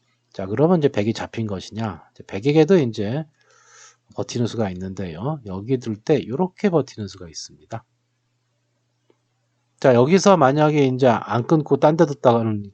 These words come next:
연결, 여기 차단이 돼버리면 안 되니까 일단 끊고 넘어가야 되겠죠. 자, 여기서 그냥 요 이 번으로 놓은 목적이 있죠. 요렇게 들어갑니다. 여기 이을 수는 없고요. 뭐 일단 패는 때리겠습니다만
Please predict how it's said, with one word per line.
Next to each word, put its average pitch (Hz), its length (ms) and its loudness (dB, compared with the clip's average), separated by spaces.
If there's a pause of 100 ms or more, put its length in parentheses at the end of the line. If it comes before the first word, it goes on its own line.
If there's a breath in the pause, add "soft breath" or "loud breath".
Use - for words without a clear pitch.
(120)
연결, 107 340 -2 (260)
여기 98 220 -10
차단이 147 380 -2
돼버리면 101 680 -6
안 90 160 -18
되니까 98 640 -14 (380 soft breath)
일단 - 240 -6
끊고 165 220 -4
넘어가야 110 480 0
되겠죠. 87 500 -10 (800 soft breath)
자, 147 100 2
여기서 185 320 6
그냥 147 220 4
요 127 140 6
이 123 160 0
번으로 151 260 6
놓은 123 220 -2
목적이 101 380 -8
있죠. 85 300 -16 (140)
요렇게 117 380 -8
들어갑니다. 82 680 -12 (880)
여기 113 200 -2
이을 127 120 2
수는 131 220 -4
없고요. 123 460 0
뭐 117 180 -12
일단 123 320 -2 (100)
패는 165 240 -2
때리겠습니다만 147 960 -2